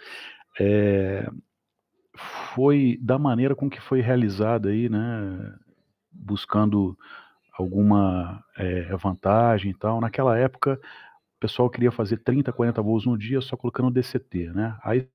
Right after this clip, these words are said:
você pergunta, "Pô, D C T na M C A cem onze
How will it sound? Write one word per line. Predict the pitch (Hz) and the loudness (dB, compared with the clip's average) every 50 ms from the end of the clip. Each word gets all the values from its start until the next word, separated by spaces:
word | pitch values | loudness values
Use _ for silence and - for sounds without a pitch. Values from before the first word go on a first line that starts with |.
| _ - | _ -18
você | - - - | -16 -12 -6
pergunta, | - 127 113 104 104 98 - | -2 0 2 2 0 -2 -2
"Pô, | - - 139 117 | -2 0 2 2
D | 110 117 113 113 117 | 2 0 0 0 0
C | - - 120 | 0 0 -4
T | - - 135 135 | -2 0 0 0
na | 131 127 123 | 2 2 0
M | 123 131 131 131 123 | 0 0 -2 -4 -6
C | - - 123 | -6 -4 -4
A | 117 | -4
cem | - - 123 117 | -2 -2 0 2
onze | 113 120 135 139 131 127 143 143 143 | 4 4 4 4 2 0 -2 -4 -6